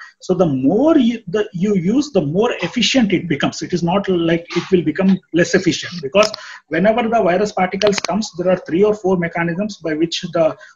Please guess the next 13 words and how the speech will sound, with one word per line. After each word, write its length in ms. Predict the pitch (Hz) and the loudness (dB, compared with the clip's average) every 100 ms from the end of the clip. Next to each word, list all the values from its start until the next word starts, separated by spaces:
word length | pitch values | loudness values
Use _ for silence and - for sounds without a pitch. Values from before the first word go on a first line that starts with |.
| _ | _
virus 300 | 151 170 180 190 | -2 0 0 -2
is 120 | 139 | -4
obstructed. 540 | 131 - 170 - 139 127 | -8 -6 -6 -6 -10 -8
One 200 | 143 175 | -4 -4
is 100 | 165 | -2
the 100 | 175 | -4
mechanical 720 | 147 - 175 196 196 196 196 - | -4 -6 -2 0 2 4 2 -2
thing, 320 | 202 220 208 175 | -4 -2 -4 -6
second 320 | - 175 170 | -6 -4 -4
one 140 | 175 | -2
is 120 | 170 165 | -2 -2
a 40 | |
stereotactic 680 | 160 - 151 175 165 - | -4 -6 -6 -4 -6 -8